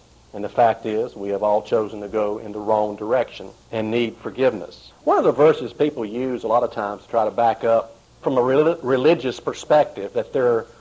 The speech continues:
well, let me, let me read something to you. I've been reading a book, Waking the Dead. This is, l-, listen, this is the way a lot of Christians think. Listen to this closely. Quoting here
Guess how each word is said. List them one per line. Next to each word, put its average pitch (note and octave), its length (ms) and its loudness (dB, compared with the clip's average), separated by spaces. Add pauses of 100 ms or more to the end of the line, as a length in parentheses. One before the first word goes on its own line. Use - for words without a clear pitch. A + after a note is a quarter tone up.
(220)
well, F#4+ 100 2
let G4+ 100 2
me, D4+ 60 -4
let D#4+ 160 4
me D#4 60 4
read B3 240 2
something G3+ 280 -2
to F#2+ 140 -8
you. D#2+ 100 -14 (260)
I've F3+ 100 0
been A#3 120 4
reading G#3+ 260 4
a D3 40 0
book, D#3+ 300 4
Waking C#3+ 440 2
the A#2 80 -4
Dead. A#2 400 2 (180)
This C4+ 180 0
is, A3+ 140 -6
l-, A3 260 -8
listen, C4 360 2 (380)
this C#4 220 -4
is A3 120 -8
the G3 140 4
way G3 240 8
a E3 80 8
lot E3 180 6
of D#3+ 120 2
Christians C3 460 -2
think. A2+ 300 -2 (220)
Listen G#3 280 2
to C3+ 60 -4
this A2+ 180 -6 (120)
closely. - 360 -2 (280)
Quoting D3 340 6
here F#2+ 220 -8